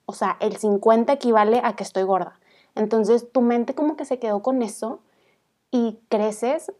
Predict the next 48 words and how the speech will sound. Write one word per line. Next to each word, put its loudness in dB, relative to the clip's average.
y -2
te 0
das 0
cuenta 0
de -2
que -2
ya -2
cuando -2
eres 0
como 2
un 2
adulto 0
y 0
eres -2
un -2
poco -2
más -2
consciente -2
de -2
ti -2
y -2
así, -4
y 0
no 2
sé, 0
te -6
califican -4
o -2
te -6
miden -2
y -6
te -4
dan 0
ese -2
feedback -4
en -4
como -4
tu -4
trabajo, -4
y 0
a 6
veces 0
te -4
lo -4
tomas -2
muy -2
personal -2
porque -2